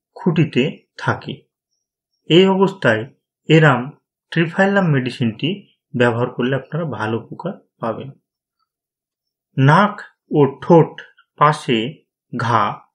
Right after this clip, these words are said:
ঘা থেকে রস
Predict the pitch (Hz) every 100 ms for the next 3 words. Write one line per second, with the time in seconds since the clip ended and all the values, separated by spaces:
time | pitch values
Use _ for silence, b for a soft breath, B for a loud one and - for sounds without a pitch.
0 | _ _ _ _ - 117 151 202 - 147
1 | 131 113 110 _ _ _ _ _ _ _
2 | _ _ _ _ _ _ _ _ _ _
3 | _ - 135 151